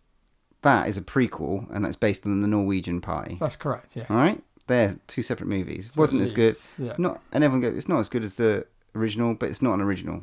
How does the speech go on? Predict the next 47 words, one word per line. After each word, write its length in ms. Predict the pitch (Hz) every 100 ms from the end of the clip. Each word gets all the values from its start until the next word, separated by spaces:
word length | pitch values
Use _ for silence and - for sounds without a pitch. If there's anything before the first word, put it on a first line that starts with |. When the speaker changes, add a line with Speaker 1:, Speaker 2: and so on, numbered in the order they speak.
| -
Speaker 2:
And 140 | 190
Speaker 1:
So 60 | 214
Speaker 2:
it 40 |
wa-, 180 | 226 220 190
it 160 | 226
wasn't 300 | 302 220 135
the 60 | 110
worst 640 | 113 113 120 123 - -
movie. 480 | 104 95 98 104 120 151
It's 180 | 135 -
just 180 | 143 -
that 140 | 131
they, 260 | 131 123 123 -
they 180 | 127 123
kinda 480 | - 143 131 123
stepped 380 | 120 - 120 -
away 340 | 123 123 120 120
a 60 |
little 240 | 120 123 113
Speaker 1:
They 120 | 120
Speaker 2:
bit. 60 | 110
Speaker 1:
did 80 | 101
Speaker 2:
They 20 |
Speaker 1:
C 180 | 113 98
G 140 | 107
I. 200 | 95 92
Speaker 2:
did 80 | 92
some 360 | 160 156 143 131
practical, 600 | 117 110 - - 107 107
but 240 | 117 117
then 180 | 123 117
they 80 | 117
did 180 | 123 120
a 60 |
lot 240 | 113 117 104
of 60 |
C 180 | - 113 113
G 100 | 113
I, 200 | 104 104
yeah. 140 | 107 107 _
Speaker 1:
Rob 180 | 101 95
Bottin, 460 | 95 92 87 87 85 -
you 100 | 82
know, 120 | 65
whatever. 360 | 95 92 78 80 - - _ _ -
We're 140 | 160
just, 320 | 165 - -